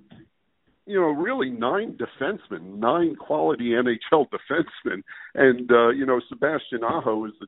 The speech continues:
tenth defenseman. Uh, everyone thinks he's gonna be a good one. Did you, did you think you saw the answers to those three questions on Wednesday night?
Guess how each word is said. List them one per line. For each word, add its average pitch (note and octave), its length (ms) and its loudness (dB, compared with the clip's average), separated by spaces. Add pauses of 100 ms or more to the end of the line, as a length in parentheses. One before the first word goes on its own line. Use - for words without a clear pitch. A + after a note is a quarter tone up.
tenth C#3 240 -4
defenseman. G#2 680 -6
Uh, G#2+ 240 2
everyone B2 360 2
thinks B2+ 280 0
he's E3 240 -8
gonna A#2 220 2
be A#2 160 0
a G2 40 -4 (120)
good F3+ 160 4
one. G2+ 260 0 (400)
Did E3 260 -2
you, A#3+ 320 6 (540)
did E3 240 -4
you B3 220 0 (120)
think A#3 240 4
you G#3 140 -2 (100)
saw F#3+ 220 2
the D#3+ 140 4
answers F#3+ 500 0 (100)
to F#3 80 0
those F3+ 240 4 (100)
three F#3 180 -2
questions F#3 640 -4 (240)
on D#3 220 -2
Wednesday F3+ 400 2
night? F#3+ 260 4